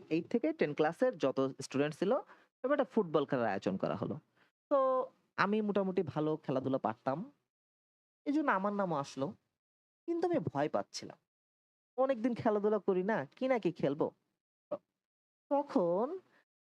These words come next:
আমার বন্ধু ছিল ইলিয়াস। আমার বন্ধু কে? আমার বন্ধু ছিল ইলিয়াস। আমার বন্ধু কে? এই যে ইলিয়াস, ওই ছোট, ছোটখাটো একটা মানুষ। কিন্তু সে কি? সে আমার বন্ধু, ওকে?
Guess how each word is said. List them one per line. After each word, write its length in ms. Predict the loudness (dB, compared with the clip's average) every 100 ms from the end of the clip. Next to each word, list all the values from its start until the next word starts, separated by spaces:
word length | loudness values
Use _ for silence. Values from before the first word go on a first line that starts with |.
| _ _ _
আমার 500 | -2 0 2 2 0 -2 -8 _ _ _ -2
বন্ধু 280 | 0 0 -4
ছিল 360 | -4 -2 -2 -4 _
ইলিয়াস। 340 | -2 0 -2 -6 -16 -20 _
আমার 200 | -4 -2
বন্ধু 260 | -2 -2 0
কে? 340 | 0 0 -2 -8 _ _ _
আমার 200 | -2 -2
বন্ধু 240 | 0 0 0
ছিল 180 | 0 0 -2 _ -2
ইলিয়াস। 380 | 0 0 -2 -8 -20 _ _ _ _ _ _ _ _ _ -4
আমার 160 | -2 0
বন্ধু 240 | 0 0
কে? 260 | 2 2 2
এই 140 | 0
যে 280 | 0 0 -2 -12 -20 _
ইলিয়াস, 400 | 0 0 0 0
ওই 60 | -2
ছোট, 220 | 0 -2
ছোটখাটো 400 | 0 0 2 2
একটা 160 | 2 2
মানুষ। 460 | 0 0 -2 -4 _ _ _ -6
কিন্তু 400 | -2 0 -2 -4 _
সে 180 | -2 0
কি? 280 | 0 -2 -4
সে 160 | -8 -2
আমার 160 | 0 0
বন্ধু, 460 | 0 -2 -2 -4
ওকে? 260 | -2 -2